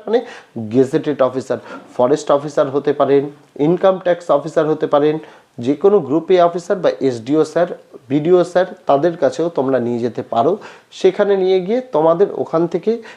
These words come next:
তোমাদের যে অনলাইনে যে ইনকাম সার্টিফিকেট বেরিয়েছে আর তোমাদের যে মডেল প্রোফার্মাটা ফিল আপ করে নিয়ে যাচ্ছ সেটা নিয়ে গেলে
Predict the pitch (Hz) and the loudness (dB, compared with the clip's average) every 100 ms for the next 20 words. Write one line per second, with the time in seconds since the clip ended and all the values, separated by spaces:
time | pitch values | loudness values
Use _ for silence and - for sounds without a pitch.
0 | _ - 151 143 135 143 - 123 131 151 | _ 0 2 2 0 0 0 0 4 4
1 | 170 156 165 156 147 165 160 156 - 160 | 4 2 2 2 0 -2 0 -4 -4 -8
2 | 160 170 139 151 160 160 156 226 - _ | -2 -4 0 0 2 0 -2 -6 -8 _
3 | _ _ - 131 131 127 - 143 139 131 | _ _ 0 4 4 0 -4 0 4 6
4 | 139 117 135 131 120 117 120 190 - 175 | 4 4 4 4 2 -2 2 0 0 -2
5 | 180 170 180 175 208 - 131 - 156 156 | 0 0 0 0 -4 -2 0 0 0 0
6 | 160 156 170 190 - 135 127 127 135 147 | 0 -2 -4 -4 -4 -2 -2 0 0 0